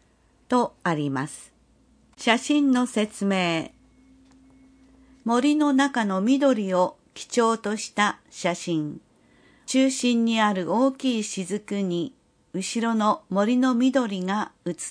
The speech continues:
ています。左側に、特集、力を合わせて未来を変えよう。脱炭素社会の実現へ。という大きい文字があります。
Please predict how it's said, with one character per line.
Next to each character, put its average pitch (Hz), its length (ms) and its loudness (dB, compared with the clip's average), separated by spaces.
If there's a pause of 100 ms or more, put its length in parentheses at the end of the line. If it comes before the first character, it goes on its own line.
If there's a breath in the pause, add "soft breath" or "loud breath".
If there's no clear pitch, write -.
(160)
て 151 120 -2
い 147 120 -2
ま 135 180 -8
す。 - 220 -20 (1160)
左 254 380 2
側 226 300 2
に、 220 260 -2 (600)
特 214 260 -4
集、 214 500 -2 (640)
力 294 520 0
を 220 180 -2
合 208 100 2
わ 214 120 0
せ 202 180 -6
て 185 160 -2
未 233 180 0
来 254 300 2
を 156 140 -2
変 196 300 -2
え 185 40 -2
よ 156 420 -2
う。 - 80 -20 (520)
脱 277 460 2
炭 262 280 2
素 247 180 0
社 247 180 -2
会 220 300 -2
の 185 160 -2
実 175 360 -6
現 208 360 -2
へ。 196 180 -6 (680)
と 226 120 -2
い 202 340 -2
う - 120 -8
大 226 220 2
き 233 240 -4
い 196 40 -2
文 190 200 -2
字 175 120 -6
が 165 300 -2
あ 156 100 -8
り 147 140 -6
ま 143 200 -6
す。 - 220 -20